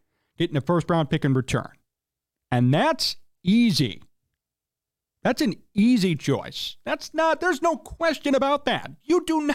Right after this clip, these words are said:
not <laughs> hesitate with that. If somebody comes up to me and says, "I want a first-round pick, or I'm gonna give you a first-round pick," for someone like Justin Fields, I would take it. Because you know what?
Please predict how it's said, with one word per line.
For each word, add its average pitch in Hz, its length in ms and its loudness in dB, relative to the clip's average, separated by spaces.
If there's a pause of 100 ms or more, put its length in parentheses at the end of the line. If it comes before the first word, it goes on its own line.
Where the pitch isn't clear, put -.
not 311 220 -2
<laughs> - 60 -20
hesitate 214 720 -2 (280)
with 160 180 -2
that. 120 280 -6 (1900)
If 208 140 0
somebody 285 340 0
comes 233 220 0
up 226 140 -2
to 202 80 0
me 202 80 2
and 175 80 -2
says, 196 160 -2 (100)
"I 254 160 2
want 226 260 0
a 160 40 -2
first-round 226 640 -2
pick, 127 360 -2 (380)
or - 80 -2
I'm 226 100 2
gonna 247 120 0
give 320 300 -2
you 185 140 2
a - 60 -6
first-round 139 540 -2
pick," 143 240 -2 (640)
for - 80 -14
someone 311 240 0
like 180 160 0
Justin 208 320 -2
Fields, 294 320 -4
I 269 40 0
would 254 120 -4
take 339 260 -2
it. 302 140 -8 (1400)
Because 226 240 0
you 240 80 4
know 285 100 4
what? 294 340 0